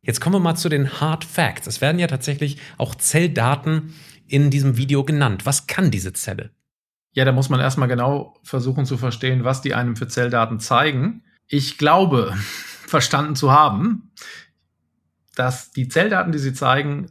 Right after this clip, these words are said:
Speaker 2: Daten an einer Lithium-Metall-Festkörperbatterie sind mit einer klassisch nass beschichteten Kathode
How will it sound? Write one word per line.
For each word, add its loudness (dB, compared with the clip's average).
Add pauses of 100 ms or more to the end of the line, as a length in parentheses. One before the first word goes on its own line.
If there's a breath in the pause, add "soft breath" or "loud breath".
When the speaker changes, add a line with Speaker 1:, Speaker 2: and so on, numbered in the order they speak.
Speaker 2:
Daten 0
an -4
einer 0 (340 loud breath)
Lithium-Metall-Festkörperbatterie -2
sind -2 (420 soft breath)
mit 0
einer 2
klassisch -4
nass 0
beschichteten -6
Kathode -2